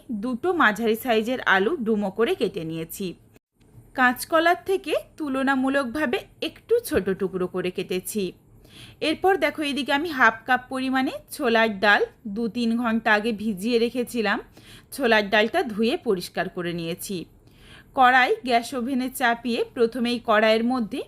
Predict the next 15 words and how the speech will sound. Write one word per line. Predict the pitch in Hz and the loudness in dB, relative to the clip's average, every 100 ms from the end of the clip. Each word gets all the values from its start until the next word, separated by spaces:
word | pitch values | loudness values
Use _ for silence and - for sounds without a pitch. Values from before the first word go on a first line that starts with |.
| - | -10
প্রায় | - 233 247 | 0 0 2
দুই | 190 214 | -2 -2
কাপ | 202 214 208 - | 2 0 0 0
পরিমাণে | 220 220 220 294 302 | 2 2 0 -2 -2
জল | 202 185 185 | 2 4 4
গরম | 180 202 214 | 2 0 0
হতে | 226 220 | -2 -2
বসিয়ে | 311 202 185 202 175 | -2 -2 -2 -4 -4
দিয়েছিলাম। | 175 180 - 190 175 175 - _ - - - - 208 | -4 -4 -4 -4 -4 -4 -10 _ -20 -20 -20 -12 -2
জলটা | 247 262 262 294 | 4 4 4 -2
গরম | 254 247 254 269 | 2 2 2 0
হয়ে | 311 302 | -2 -2
গেছে, | 262 220 - 440 - | -2 -2 -2 -6 -6
দিয়ে | 190 220 196 | -2 2 2
দিলাম | 214 240 | 2 -2